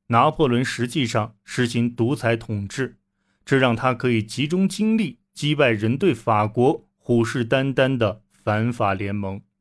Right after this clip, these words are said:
一八零零年，法国两次对奥地利作战，一次是拿破仑在意大利对抗奥地利军队，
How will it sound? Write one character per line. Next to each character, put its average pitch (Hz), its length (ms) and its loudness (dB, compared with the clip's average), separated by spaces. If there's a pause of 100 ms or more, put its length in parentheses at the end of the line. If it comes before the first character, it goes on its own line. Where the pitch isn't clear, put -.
(720)
一 117 240 4
八 110 220 4
零 107 180 0
零 110 160 2
年， 98 260 -4 (200)
法 139 260 4
国 160 160 2
两 131 260 2
次 175 200 -2
对 156 180 2
奥 151 220 2
地 147 120 0
利 160 200 -2
作 110 260 -4
战， 101 300 -4 (480)
一 147 180 2
次 165 160 2
是 143 140 0
拿 117 260 4
破 139 160 0
仑 110 380 -2
在 - 160 0
意 175 200 -2
大 143 200 -2
利 156 260 -4 (160)
对 131 160 2
抗 113 320 0
奥 143 220 4
地 131 160 -2
利 120 120 2
军 139 320 -4
队， 123 280 -2